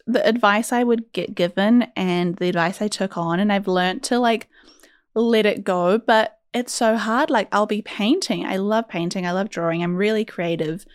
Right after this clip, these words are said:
I'm more creative than I am business-minded. But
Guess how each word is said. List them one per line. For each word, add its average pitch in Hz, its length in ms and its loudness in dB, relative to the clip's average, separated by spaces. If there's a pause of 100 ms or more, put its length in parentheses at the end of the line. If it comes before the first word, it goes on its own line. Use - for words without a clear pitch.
(240)
I'm 240 140 6
more 359 180 6
creative 285 480 2
than 233 140 2
I 226 60 2
am 196 200 0
business-minded. 170 880 -4 (340)
But 208 400 2